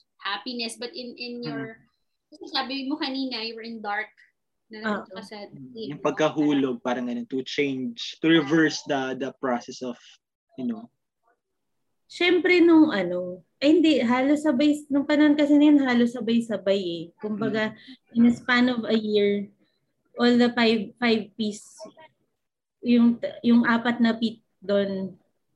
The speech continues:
Speaker 3: nawala. So parang, and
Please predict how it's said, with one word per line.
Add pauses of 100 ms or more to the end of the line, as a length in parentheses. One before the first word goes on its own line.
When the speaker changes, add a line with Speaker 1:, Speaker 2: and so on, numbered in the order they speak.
(140)
Speaker 3:
nawala.
So
parang, (680)
and